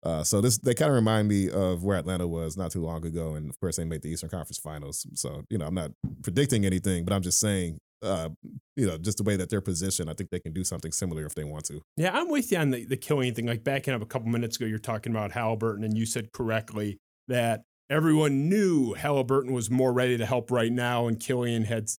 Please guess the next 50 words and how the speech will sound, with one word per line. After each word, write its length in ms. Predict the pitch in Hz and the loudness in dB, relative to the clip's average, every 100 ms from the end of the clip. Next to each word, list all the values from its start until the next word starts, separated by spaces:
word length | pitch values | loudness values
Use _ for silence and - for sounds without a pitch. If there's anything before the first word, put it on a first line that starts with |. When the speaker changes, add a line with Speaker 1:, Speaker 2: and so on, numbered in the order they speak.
| - | -8
Speaker 2:
you 100 | 113 | -10
know, 60 | |
sort 200 | 110 123 | -8 -6
of 60 | 117 | -6
a 40 | |
higher 280 | 101 117 104 | -4 -4 -2
ceiling. 580 | 107 - 151 127 113 110 _ _ _ | -4 -2 0 0 -2 -6 _ _ _
And 180 | 127 135 | -4 0
then 360 | 139 131 123 113 | 0 0 -4 -6
what 200 | 113 117 | -6 -2
happened? 420 | 123 131 120 - - _ _ - | 0 -2 -4 -12 -14 _ _ -4
Halliburton 640 | 123 123 117 110 123 123 - _ _ | -2 0 -2 -4 -4 -6 -8 _ _
is 220 | 101 110 | -6 0
a 60 | 143 | 2
lot 240 | 139 120 - | 2 2 0
better 200 | 113 107 | -2 0
right 200 | 107 104 | 0 0
away. 380 | 98 92 98 - _ _ | -2 -4 -6 -8 _ _
And 360 | 120 127 120 98 | -2 0 -2 -2
the 80 | |
majority 540 | 123 120 127 139 160 139 | -2 0 2 2 4 0
of 60 | |
the 60 | 113 | -2
Piston 400 | - 143 - 113 | -4 -6 -4 -4
fan 320 | 110 117 147 | -2 -2 0
base 260 | 151 104 101 | 0 0 -2
is 140 | 98 | -4
like, 280 | 107 104 95 - _ _ _ | -4 -6 -8 -16 _ _ _
"Oh, 300 | 160 226 208 | 4 6 4
we 80 | 147 | 4
should 160 | - | 2
have 100 | 185 | 2
taken 240 | - 170 151 | 0 2 2
Halliburton." 400 | 185 214 143 120 | 4 4 4 0
It's 140 | - | 0
like, 120 | 165 | 0
Speaker 1:
Mm. 100 | 156 - _ | -2 -12 _
Speaker 2:
no, 160 | 226 320 220 | 4 6 6
like, 260 | 175 160 | 4 0
we 280 | 156 190 233 | 0 2 4
knew 600 | 190 180 294 135 117 143 - | 6 8 8 6 2 -2 -4
Speaker 1:
Right. 100 | - | 0
Speaker 2:
going 300 | 180 202 175 | 4 6 6
in, 480 | 180 247 110 131 147 _ _ _ _ 127 | 6 4 4 -2 -4 _ _ _ _ -6
uh, 120 | 131 | -6
it, 300 | 143 117 101 | -6 -10 -12
it 100 | 104 | -8
was 120 | 110 | -6
very 300 | 98 143 214 | 0 4 4
clear. 440 | 233 240 208 95 | 4 4 4 2